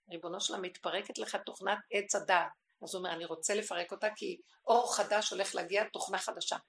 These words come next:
בא לעולם. אז עכשיו אני אומרת לו, "אז אם כן, כולנו בחגיגה וגמרנו." אז הוא אומר, "לא,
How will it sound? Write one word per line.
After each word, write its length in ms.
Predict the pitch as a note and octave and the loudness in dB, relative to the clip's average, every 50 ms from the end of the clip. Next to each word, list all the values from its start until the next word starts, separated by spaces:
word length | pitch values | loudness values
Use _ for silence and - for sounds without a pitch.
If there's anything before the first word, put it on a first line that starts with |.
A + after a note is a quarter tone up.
| _ _ - - _ _ _ | _ _ -20 -20 _ _ _
בא 180 | - - F3 D#3+ | 4 6 6 6
לעולם. 580 | F3 G#3 G3+ G3+ A3 C#4 F#4+ - - - - - - - - - - - | 8 8 6 6 8 8 8 6 6 4 -4 -10 -14 -12 -12 -12 -8 -2
אז 120 | - - - | 4 4 6
עכשיו 240 | - - - F3 F3 | 6 6 4 4 2
אני 160 | E3+ E3+ E3 | -2 -4 -4
אומרת 340 | D#3+ E3 - D3+ D3 - E3+ | -4 -4 -4 -6 -8 -8 -10
לו, 160 | D3 C#3+ - - - - - | -10 -10 -10 -14 -14 -4 0
"אז 120 | C4 - D4 | 2 2 2
אם 100 | E4 - | 4 4
כן, 100 | G4+ G4+ - | 4 4 6
כולנו 360 | - - - F#4+ G4+ A4 F#4+ | 6 8 10 10 10 8 6
בחגיגה 500 | F#4+ F#4 - - B3+ C#4 B3+ - G3+ G3 G#3 B3 | 6 8 8 6 6 4 2 4 4 2 2 2
וגמרנו." 540 | B3 - F4+ G#4 A4 A4 G#4+ F#4 F4 D#4 - | 0 0 2 2 2 0 -2 -6 -8 -10 -12
אז 100 | G#3+ F#3 | -12 -12
הוא 80 | F#3 F3 | -10 -8
אומר, 100 | E3 E3 | -8 -4
"לא, 200 | E3 E3+ E3 E3 | -2 0 -2 -2